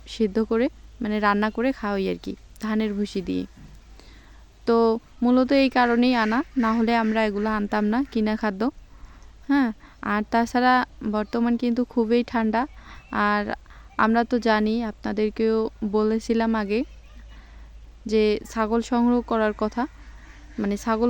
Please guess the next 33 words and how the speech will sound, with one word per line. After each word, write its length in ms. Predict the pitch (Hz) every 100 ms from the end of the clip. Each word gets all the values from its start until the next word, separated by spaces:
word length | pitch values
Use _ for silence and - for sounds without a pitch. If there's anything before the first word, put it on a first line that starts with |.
| 233
কেনার 300 | 254 240 233
কথা। 260 | 202 190 254 - - - - - - - - - -
কেননা 300 | 233 226 233
বর্তমানে 520 | 226 240 254 254 262
যা 160 | 247 240
দেখতেছি 400 | 226 247 262 247 254
প্রচুর 360 | - 233 254 247
ঠান্ডা, 320 | - 220 214
কিন্তু 340 | 226 233 226 269 - - - - - - -
এই 160 | - 214
ঠান্ডা 360 | 233 220 220 226 -
এ, 100 | 208 196
বা 160 | 208 208
এই 100 | 214
শীতে 340 | - 226 254 247
ছাগল 380 | 233 214 226 226 226 - - - -
কেনা 220 | - 247 247
যাবে 280 | 233 214 214
না, 120 | 240 - - - - -
ছাগল 320 | 233 202 220 220 220
মানে 200 | 214 208 208
খামারে 400 | - 214 220 226
নতুন 300 | 220 208 220
ছাগল 300 | 220 214 214 214
অ্যাড 160 | 208 -
করা 220 | 214 208
যাবে 220 | 202 185
না। 120 | 196 254 - - - - - - - -
আমি 240 | 214 220 226 220
ফেব্রুয়ারি, 580 | 233 220 240 240 240 247 240 - - -
মানে 160 | 208 208
ফেব্রুয়ারির 560 | 208 226 208 226 233 220
দিকে 260 | 226 214